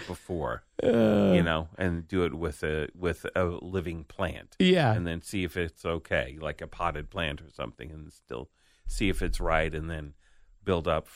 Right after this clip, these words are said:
Speaker 1: to insects and, or even, you know, uh, uh, just cellular life, you know, protozoas, you know, unicellular life, and then take it on up to higher, you know, insects, and then mammals and et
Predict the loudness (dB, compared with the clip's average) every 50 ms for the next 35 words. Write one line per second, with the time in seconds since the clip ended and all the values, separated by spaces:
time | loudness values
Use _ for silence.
0 | -20 _ -10 -10 -10 -10 -10 -4 -2 0 0 0 0 0 0 0 2 0 -4 -8
1 | -16 -20 -18 -16 -16 -16 -16 -18 -20 -20 _ _ _ _ 4 4 6 6 4 2
2 | 0 -2 -2 -4 -4 -6 -8 -6 -4 -4 -4 -4 -6 -8 -6 -6 -4 -4 -4 -4
3 | -8 -12 -16 _ _ -16 -14 -12 -14 -14 -16 -18 _ _ _ _ _ _ -20 -20
4 | _ _ _ _ _ _ _ _ _ _ _ _ _ _ _ _ _ _ _ -20
5 | -16 -12 -12 -12 -10 -8 -2 2 2 2 2 2 0 0 0 0 0 0 -2 -4
6 | -4 -2 0 0 0 0 -2 -6 -8 -8 -8 -8 -4 -4 -4 -4 -4 -6 -4 -2
7 | -2 0 0 -2 -4 -6 -10 -14 -14 -12 -12 -12 -12 -12 -12 -10 -8 -8 -8 -8
8 | -6 -6 -6 -6 -6 -8 -12 -12 -10 -10 -10 -10 -8 -6 -4 -4 -4 -6 -8 -12
9 | -16 -16 -16 -18 -20 -20 _ _ _ _ _ _ _ _ _ -2 0 0 0 0
10 | -2 -2 0 0 0 0 -2 -2 -4 -4 -4 -6 -6 -4 -4 -4 -4 -4 -4 -6
11 | -10 -12 -14 -4 _ 4 4 4 4 2 4 4 4 4 4 2 0 0 0 0
12 | 0 0 0 2 2 4 4 2 -2 -4 -10 -14 -14 -14 -12 -10 -10 -10 -10 -12
13 | _ _ -16 -8 -2 2 4 4 4 4 2 -2 -6 -6 -10 -12 -14 -16 -18 -18
14 | -18 -18